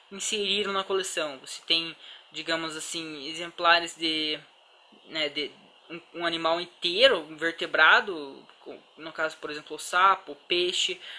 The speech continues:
Temos invertebrados inteiros, né, como o caranguejo, o escorpião marinho, o trilobita.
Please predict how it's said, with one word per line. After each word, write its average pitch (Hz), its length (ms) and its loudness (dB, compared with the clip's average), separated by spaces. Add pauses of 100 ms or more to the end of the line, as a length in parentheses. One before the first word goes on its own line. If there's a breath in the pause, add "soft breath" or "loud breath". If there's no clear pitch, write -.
(200 loud breath)
Temos 185 260 2
invertebrados 185 800 6
inteiros, 185 500 0
né, 160 160 2
como 156 300 -10 (200)
o 156 100 -6
caranguejo, 160 680 0
o 147 60 -12
escorpião 160 420 -10
marinho, 180 420 -4 (340 loud breath)
o 156 80 -12
trilobita. 165 800 -8